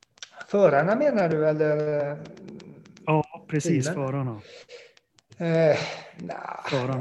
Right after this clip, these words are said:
Speaker 1: jag vet
Speaker 2: Mm.
Speaker 1: faktiskt inte. Eh, jag menar, du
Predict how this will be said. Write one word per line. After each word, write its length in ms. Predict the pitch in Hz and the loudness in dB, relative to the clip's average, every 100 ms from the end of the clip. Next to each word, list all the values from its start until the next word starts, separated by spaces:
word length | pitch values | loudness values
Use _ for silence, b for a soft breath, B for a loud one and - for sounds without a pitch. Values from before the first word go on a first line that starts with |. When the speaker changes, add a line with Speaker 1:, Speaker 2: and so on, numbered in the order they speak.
| 117 | -6
Speaker 1:
jag 80 | 147 | -12
vet 180 | 160 135 | -14 -10
Speaker 2:
Mm. 80 | 127 | -8
Speaker 1:
faktiskt 360 | 175 - 147 | -10 -12 -8
inte. 240 | 180 170 156 | -8 -6 -8
Eh, 960 | - - _ 180 165 160 160 170 165 - _ _ _ _ _ _ _ _ _ _ _ _ | -8 -16 _ -14 -10 -10 -10 -12 -14 -18 _ _ _ _ _ _ _ _ _ _ _ _
jag 140 | 165 156 | -8 -4
menar, 220 | 165 | 0
du 80 | 151 | 0